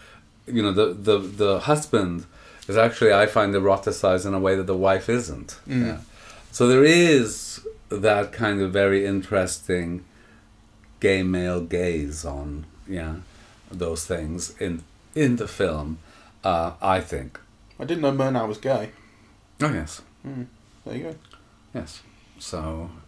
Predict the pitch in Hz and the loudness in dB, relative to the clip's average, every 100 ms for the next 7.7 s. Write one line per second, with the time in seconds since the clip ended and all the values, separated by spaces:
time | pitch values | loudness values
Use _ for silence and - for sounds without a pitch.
0 | _ 147 156 151 147 143 117 123 127 - | _ -6 -2 0 2 2 0 0 -2 -2
1 | 110 - - - - 165 165 160 147 160 | -10 -6 -4 -4 4 6 6 6 6 6
2 | 156 151 160 123 139 113 190 180 185 120 | 6 4 4 4 2 2 2 2 4 4
3 | 117 - - 98 98 101 - 90 80 - | 4 0 0 0 0 -4 -6 -6 -6 -12
4 | - - - 104 95 90 87 85 - - | -20 -20 -6 2 4 6 2 0 -4 -6
5 | 104 90 80 92 113 101 101 110 98 101 | -2 -2 -2 0 4 6 4 2 2 2
6 | 95 92 90 92 - 87 80 - 92 - | 2 0 -2 -4 -4 -6 -4 -2 -2 -2
7 | 95 92 92 92 90 87 | -4 -2 -2 -4 -4 -6